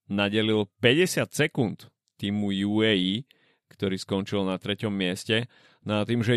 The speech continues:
U A E prišli na tieto preteky s veľkými menami,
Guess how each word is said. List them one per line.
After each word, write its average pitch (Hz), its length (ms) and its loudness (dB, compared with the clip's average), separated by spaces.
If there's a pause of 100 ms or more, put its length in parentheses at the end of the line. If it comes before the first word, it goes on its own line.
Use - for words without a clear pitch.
(140)
U 117 80 2
A 113 80 4
E 113 160 4
prišli 107 640 0
na 95 320 0
tieto 104 320 -4
preteky 98 720 -2
s 104 160 -6 (320)
veľkými 113 480 2
menami, 120 480 0